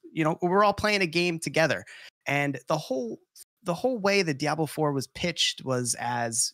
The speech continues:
you know, this big, massive, uh, online experience where you're all together. You're gonna be running ac-, across someone else, and you're gonna be fighting these awesome world bosses together. And you have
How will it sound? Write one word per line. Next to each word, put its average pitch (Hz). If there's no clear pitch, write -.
you 120
know, 113
this 113
big, 220
massive, 156
uh, -
online 175
experience 147
where 127
you're 131
all 185
together. 147
You're 131
gonna 139
be 131
running 185
ac-, -
across 165
someone 147
else, 135
and 117
you're 123
gonna 135
be 131
fighting 202
these 160
awesome 156
world 190
bosses 131
together. 117
And 120
you 143
have 175